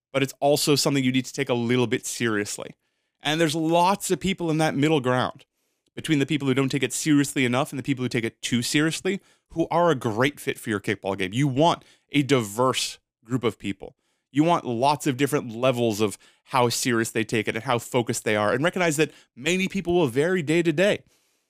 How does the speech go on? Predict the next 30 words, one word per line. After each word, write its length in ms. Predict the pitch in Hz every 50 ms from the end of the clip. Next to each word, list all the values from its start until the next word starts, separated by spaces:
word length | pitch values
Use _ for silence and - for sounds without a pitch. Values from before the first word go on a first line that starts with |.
| _ _ _ _ _ _
You 100 | 113 120
know, 80 | 147 - -
if 120 | 127 127
someone 380 | - - 175 170 170 156 135 127
slept 400 | - - - - 170 165 - -
well 360 | 165 170 165 165 160 160 151
and 200 | - 117 123 - -
ate 240 | - 151 156 - -
well 340 | 156 147 151 151 151 151 120
and 160 | 123 120 120
their 80 | 120
stress 380 | 113 - - - 156 147 - -
level 260 | 156 143 139 147 143
is 140 | 139 120 127
low 380 | 139 139 143 143 143 143 147 -
and 160 | - 123 123
they've 100 | 123 113
been 200 | 120 117 120 117
looking 260 | 135 135 - 143 131
forward 300 | - - 135 143 143 135
to 60 | 135 127
this 200 | 123 123 117 -
game 220 | - 123 131 139
with 100 | 139 131
their 160 | - 135 127
friends 340 | - - 135 131 139 143 135
for 160 | - - 151
a 60 | 147
few 240 | 139 - 151 156 147
days, 340 | 143 147 147 151 156 151